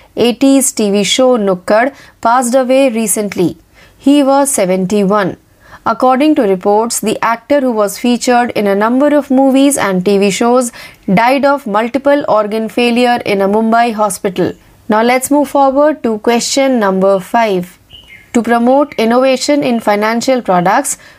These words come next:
along with the R B I, which of the following countries' central bank has signed an M O U? The correct answer for the question is A,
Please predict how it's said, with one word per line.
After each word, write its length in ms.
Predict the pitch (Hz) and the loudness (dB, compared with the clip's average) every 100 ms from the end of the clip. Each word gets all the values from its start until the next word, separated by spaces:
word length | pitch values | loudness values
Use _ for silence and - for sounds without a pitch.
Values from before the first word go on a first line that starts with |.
| _ - | _ -2
along 400 | 240 254 277 285 | 2 2 2 0
with 160 | 269 | 2
the 100 | 262 | 2
R 220 | 233 233 | 2 0
B 160 | 226 254 | 0 2
I, 220 | 254 262 | 2 0
which 220 | 226 240 | 0 0
of 220 | 285 269 233 | 0 0 2
the 140 | 285 | 0
following 640 | 277 220 208 220 240 240 | 0 -2 0 0 0 0
countries' 600 | 226 202 180 208 226 254 - - - - | 0 -2 0 0 0 0 -4 -16 -20 -8
central 500 | - 262 262 294 277 | -2 0 2 0 0
bank 300 | 285 302 277 | 0 0 -2
has 220 | 220 196 | -4 -4
signed 400 | - 226 233 233 | -2 -2 0 0
an 240 | 196 196 - 240 254 | 0 0 -2 -2 0
M 120 | 262 | 0
O 160 | 208 196 | 2 2
U? 400 | 196 226 220 180 - _ - - | 2 2 0 -4 -12 _ -20 -4
The 140 | 196 | -2
correct 360 | 196 226 247 254 | 0 -2 -2 -2
answer 460 | 247 247 254 262 | 0 0 2 0
for 200 | 262 214 | 2 0
the 120 | 185 185 | 0 -2
question 500 | 214 220 - 247 240 | -2 -4 -4 -2 0
is 320 | 240 247 - - - _ - | 2 0 -4 -16 -20 _ -4
A, 340 | 240 262 285 | 0 2 0